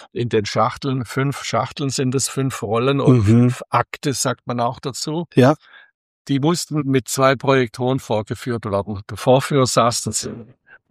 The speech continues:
Speaker 1: Wenn eine Rolle zu Ende war, die kann er aufmachen.
Speaker 2: Nee, nee, jetzt, wunderbar.
Speaker 1: Wenn eine Rolle zu Ende war, musste der Vorführer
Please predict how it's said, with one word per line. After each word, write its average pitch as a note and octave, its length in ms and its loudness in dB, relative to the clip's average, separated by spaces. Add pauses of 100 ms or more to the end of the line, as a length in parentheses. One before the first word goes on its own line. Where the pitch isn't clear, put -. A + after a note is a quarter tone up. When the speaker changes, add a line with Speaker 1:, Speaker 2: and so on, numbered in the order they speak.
Speaker 1:
Wenn C3+ 200 -2
eine C#3 360 -2
Rolle C#3 320 2
zu C#3 200 -10
Ende C3+ 340 -6
war, G#2+ 320 -2
die A2 80 -14
kann B2 240 -6
er A2 120 0
aufmachen. A2 580 -2 (320)
Speaker 2:
Nee, B3 140 4
nee, G#3 320 6
jetzt, - 600 0 (280)
wunderbar. B2+ 420 6
Speaker 1:
Wenn A#2+ 80 2
eine C#3+ 180 0
Rolle D3 260 -2
zu - 200 -6
Ende D3+ 340 -2
war, D3 240 6
musste C#3+ 420 -2
der A#2+ 140 0
Vorführer D3 680 0